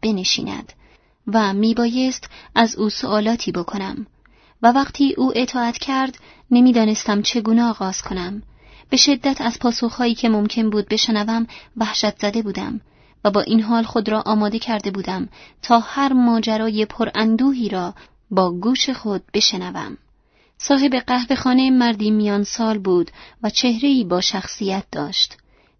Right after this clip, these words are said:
بالاخره تحقیق خود را اینطور شروع کردم:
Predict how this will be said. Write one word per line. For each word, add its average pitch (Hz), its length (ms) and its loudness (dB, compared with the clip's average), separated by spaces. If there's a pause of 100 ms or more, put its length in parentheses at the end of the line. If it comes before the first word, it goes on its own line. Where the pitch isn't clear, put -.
بالاخره 196 640 -4 (340)
تحقیق 269 680 0
خود 190 240 -2
را 180 320 -2
اینطور 214 540 0
شروع 175 320 -4
کردم: 170 560 -10